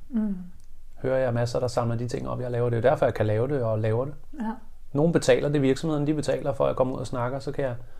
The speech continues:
Speaker 2: bruge resten af tiden på at lægge ting til nettet til dem, der ikke lige har.
Speaker 1: Ja.
Speaker 2: Som så kan plukke lidt mere løsfrugt.
Speaker 1: Du har jo faktisk, øh, blandt andet, du er jo meget passioneret og givende type,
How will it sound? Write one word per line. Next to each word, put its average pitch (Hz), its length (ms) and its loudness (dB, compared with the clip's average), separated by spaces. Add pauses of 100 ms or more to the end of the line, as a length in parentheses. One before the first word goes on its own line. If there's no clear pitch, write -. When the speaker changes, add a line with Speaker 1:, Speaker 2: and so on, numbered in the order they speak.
(140)
Speaker 2:
bruge 127 200 8
resten 120 240 6
af 131 60 -2
tiden 147 260 -4
på 127 140 2
at 123 60 4
lægge 120 160 -2
ting 131 220 -6
til 139 100 -2
nettet 123 280 0
til 123 120 -8
dem, 120 140 0
der 117 60 -2
ikke 117 160 -4
lige 139 140 0
har. 135 260 0 (180)
Speaker 1:
Ja. 226 120 -4 (640)
Speaker 2:
Som - 180 -4
så 139 100 2
kan - 120 -2
plukke 131 320 2
lidt 131 120 0
mere 139 140 -4 (380)
løsfrugt. 127 580 0 (380)
Speaker 1:
Du 226 60 2
har 202 80 8
jo 208 60 6
faktisk, 208 520 2
øh, 208 80 -2
blandt 196 220 2
andet, 202 220 2
du 214 80 2
er 196 60 12
jo 202 60 10
meget 208 280 8
passioneret 214 600 6
og 202 140 0
givende 220 480 8
type, 196 460 2